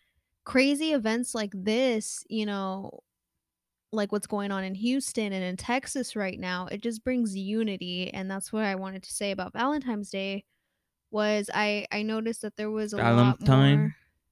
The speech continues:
Speaker 2: What did you say? Val-
Speaker 1: Valentine's Day.
Speaker 2: Valentine. It sounded like you were saying Valentine.
Speaker 1: Okay, anyways,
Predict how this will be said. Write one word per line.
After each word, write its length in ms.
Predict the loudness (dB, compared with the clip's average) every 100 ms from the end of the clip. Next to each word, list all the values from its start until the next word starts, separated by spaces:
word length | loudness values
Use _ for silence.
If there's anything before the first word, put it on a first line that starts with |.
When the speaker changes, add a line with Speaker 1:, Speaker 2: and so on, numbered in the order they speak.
| 0
Speaker 2:
What 120 | 4
did 80 | 6
you 100 | 4
say? 240 | 4 4
Val- 120 | 6 8
Speaker 1:
Valentine's 540 | 8 6 2 0 -4
Day. 260 | -8 -16 -16 _ -20 _
Speaker 2:
Valentine. 680 | -8 -6 -8 -12 -14 -12 -14 -16 _ _
It 80 | -8
sounded 220 | -4 -4
like 160 | -6 -6
you 80 |
were 40 | -8
saying 280 | -6 -8 -6 -4
Valentine. 640 | -4 -4 -6 -4 -4 -6 -12 _ _ _ _ _ _ _ _ _ _ _ _ _ _ _ _ _ _ _ _ _ _ 0
Speaker 1:
Okay, 160 | 2
anyways, 480 | 4 4 4 4 0